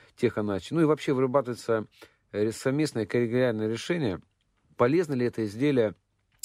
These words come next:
вообще для решения задач Министерства обороны, не является ли данная разработка, э,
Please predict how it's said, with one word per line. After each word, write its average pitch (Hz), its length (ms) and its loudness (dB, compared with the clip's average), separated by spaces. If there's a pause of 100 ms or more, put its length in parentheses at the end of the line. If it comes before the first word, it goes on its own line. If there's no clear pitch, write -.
вообще 95 580 -4 (460)
для 113 140 2
решения 117 360 -2
задач 104 340 -2
Министерства 107 560 -4
обороны, 131 480 -2 (340)
не 139 200 2
является 156 580 2
ли 110 320 0
данная 107 460 0
разработка, 104 840 -6 (520)
э, 92 460 -4